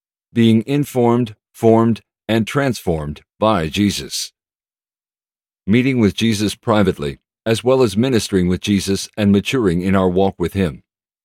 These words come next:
Knowing, following, and obeying Jesus. Application.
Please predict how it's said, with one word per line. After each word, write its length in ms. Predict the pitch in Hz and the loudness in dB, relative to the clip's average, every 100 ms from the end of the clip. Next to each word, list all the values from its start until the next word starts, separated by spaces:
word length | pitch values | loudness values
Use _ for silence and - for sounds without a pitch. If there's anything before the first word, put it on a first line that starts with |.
| _ _ _ _ _ _ _ _ _ | _ _ _ _ _ _ _ _ _
Knowing, 520 | 82 92 95 113 117 - | 0 2 2 0 -4 -6
following, 540 | - 95 98 104 113 - | 0 2 2 2 -2 -4
and 160 | 104 98 | 0 4
obeying 560 | 104 92 117 98 69 | 4 4 2 0 -4
Jesus. 640 | 67 95 80 62 - - - _ _ _ _ _ _ _ _ _ _ _ _ _ - | -4 -2 -2 -6 -12 -14 -16 _ _ _ _ _ _ _ _ _ _ _ _ _ -6
Application. 760 | 123 135 113 107 87 76 62 | -2 0 2 2 2 -2 -8